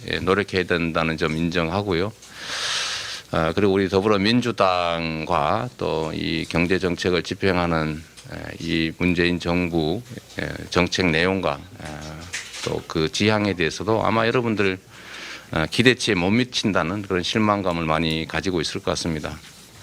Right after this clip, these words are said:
어, 어, 제가 여러분들한테 말씀드릴 수 있는 것은 어쨌든 이 반성적인 성찰을 기초로 해서, 어, 이재명이 후보가 된 더불어민주당은 과거와는 완전히 다를 것이다.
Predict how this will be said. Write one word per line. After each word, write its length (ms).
어, 60
어, 120
제가 360
여러분들한테 680
말씀드릴 560
수 140
있는 200
것은 380
어쨌든 540
이 160
반성적인 1040
성찰을 1000
기초로 360
해서, 340
어, 220
이재명이 840
후보가 420
된 320
더불어민주당은 920
과거와는 540
완전히 360
다를 220
것이다. 540